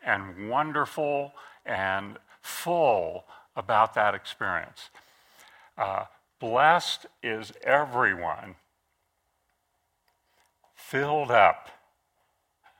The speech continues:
content is everyone. I, I wonder who everyone includes. I wonder if you're here this morning and you're just a raving beauty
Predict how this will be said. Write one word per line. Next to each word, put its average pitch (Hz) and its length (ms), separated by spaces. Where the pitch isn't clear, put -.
content 107 680
is - 360
everyone. 104 720
I, 143 140
I 160 180
wonder 170 320
who 151 340
everyone 117 640
includes. 95 640
I 143 140
wonder 139 520
if 110 280
you're 110 180
here 131 300
this 107 200
morning 117 520
and 104 200
you're 101 180
just 117 340
a 104 100
raving 104 920
beauty 113 640